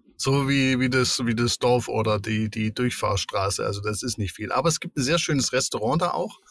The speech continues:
Und dann hast du natürlich all die leckeren Sachen, die es da so, äh, vom Leberkäse, äh, und Kässpätzle und all die schönen Dinge, die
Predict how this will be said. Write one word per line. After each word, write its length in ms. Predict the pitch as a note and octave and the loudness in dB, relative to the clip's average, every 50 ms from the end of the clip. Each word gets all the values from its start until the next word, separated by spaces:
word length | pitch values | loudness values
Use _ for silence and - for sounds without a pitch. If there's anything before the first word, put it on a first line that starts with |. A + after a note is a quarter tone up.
| - - - - - - - - - - - - - _ | -14 -12 -10 -10 -8 -8 -8 -8 -8 -10 -12 -14 -16 _
Und 180 | - A#2+ B2 A#2+ | -2 0 0 2
dann 180 | B2+ B2 A2+ | 2 0 0
hast 160 | B2+ C#3+ C#3+ - | 0 -2 0 -2
du 60 | D3 | -2
natürlich 380 | C3 - C3+ C3+ B2+ - - | -4 -4 -4 -6 -8 -6 -2
all 120 | A2 B2 C3+ | -2 0 0
die 80 | C#3+ | 0
leckeren 400 | C3 B2 C3+ C3+ - - C3+ A#2+ | 0 -2 -2 -2 -4 -2 -2 0
Sachen, 380 | A2 - C#3 C3 B2+ C#3+ B2+ A#2 | 0 0 -2 -2 0 0 -2 0
die 80 | B2 B2+ | 0 -2
es 120 | B2 - | -2 -2
da 200 | - A#2 A#2 A2+ | 0 0 0 0
so, 560 | A2+ A#2+ A#2 A#2 A#2+ A#2 A#2+ A#2 A2+ F#2 F#2 F#2 | 0 -2 -2 0 0 0 0 0 -2 -2 -2 -4
äh, 60 | G2 | -4
vom 220 | - - A#2 A2+ G#2+ | -4 -2 -2 0 0
Leberkäse, 1600 | G#2 A2+ A#2 C3 A#2+ A2 - - A2+ G#2 G#2+ A2 G#2+ A2 A2+ G#2+ - - - - - - - G2+ G#2 G2+ F#2 F#2 G2 A2 A2 - - _ | 0 -2 -2 -2 -2 -2 -4 -6 -4 -4 -2 -2 -2 -2 -2 -2 -2 -2 -4 -4 -4 -4 -2 -2 -2 -2 -2 -2 -2 -4 -4 -6 -10 _
äh, 60 | - | -12
und 500 | G#2+ A2+ A#2 A2+ A2 - - - - A#2+ - | -6 -2 0 0 0 -2 -6 -10 -10 -10 -8
Kässpätzle 800 | - - A2+ - - - - A2 G#2+ - - - A2 G2+ - - | -4 -2 -2 -2 -2 -2 -2 -4 -4 -4 -4 -6 -4 -4 -4 -4
und 140 | A2+ A2 - | -4 -4 -2
all 180 | - G2+ G#2+ | -2 -2 -2
die 100 | A2+ A#2 | -4 -4
schönen 360 | A2 - - A2+ A2 A2 G#2+ G2 | -6 -4 -4 -2 -2 -2 -2 -4
Dinge, 340 | - G2+ A2 A2 A2 G#2+ | -4 -4 -2 -2 -2 -2
die 380 | - - G#2 G2+ G2+ G#2 F#2 - | -4 -8 -12 -10 -8 -8 -8 -8